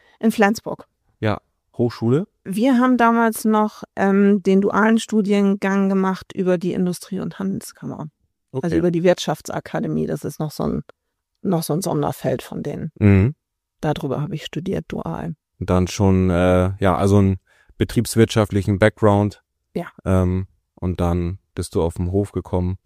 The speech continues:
Speaker 2: Also du kommst selber nicht vom landwirtschaftlichen Betrieb, das ist dann eher eingeheiratet auf den landwirtschaftlichen Betrieb.
Speaker 1: Ja, tatsächlich komme ich gar nicht aus der Landwirtschaft. Und, ähm, ja, wie das so ist, man verliebt sich denn und weiß ja gar nicht, äh, was dann auf einen zukommt, wenn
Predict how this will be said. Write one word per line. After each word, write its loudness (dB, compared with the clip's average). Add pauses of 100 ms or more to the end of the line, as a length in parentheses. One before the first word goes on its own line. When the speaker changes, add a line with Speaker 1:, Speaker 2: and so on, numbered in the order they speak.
(520)
Speaker 2:
Also -2
du 0
kommst 0
selber 6
nicht 2
vom 2
landwirtschaftlichen 0
Betrieb, -4
das -4
ist -8
dann 2
eher 2
eingeheiratet 2
auf -2
den -2
landwirtschaftlichen -4
Betrieb. -12
Speaker 1:
Ja, 2 (460)
tatsächlich 0
komme -4
ich -10
gar 2
nicht -2
aus -8
der -6
Landwirtschaft. -4 (1040)
Und, 2
ähm, -2 (280)
ja, 4
wie 2
das -2
so -4
ist, 0
man -2
verliebt -2
sich -4
denn 2
und 0
weiß 2
ja 4
gar 0
nicht, -4
äh, -4
was -6
dann -2
auf -6
einen -4
zukommt, -6
wenn -4